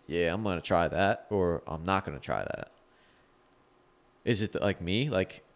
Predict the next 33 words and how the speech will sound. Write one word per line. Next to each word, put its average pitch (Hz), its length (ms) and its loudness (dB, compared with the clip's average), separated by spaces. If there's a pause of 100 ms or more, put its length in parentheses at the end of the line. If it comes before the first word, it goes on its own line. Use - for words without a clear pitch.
(140)
the 104 100 0
marijuana 98 380 2
thing? 82 160 -2
Is 90 140 -4
it 92 100 -4
the 92 60 -2
fear 101 340 2
that 98 360 4 (480)
the 92 160 4
effects - 380 2
it 92 100 0
might 95 160 0
have 98 300 4
on 151 140 2
you? 196 260 2 (340)
Or 110 220 8
is 107 140 6
it, 104 320 4
"I'm 107 140 0
curious, 151 480 2
I'm 135 100 -4
gonna 104 140 -2
try 135 300 6
it. - 100 -2
All 104 140 4
my 104 140 2
friends 131 320 0
do 90 200 2
it." 87 40 4
Is 85 80 -2
it 95 120 0
peer 131 160 2
pressure? 87 520 0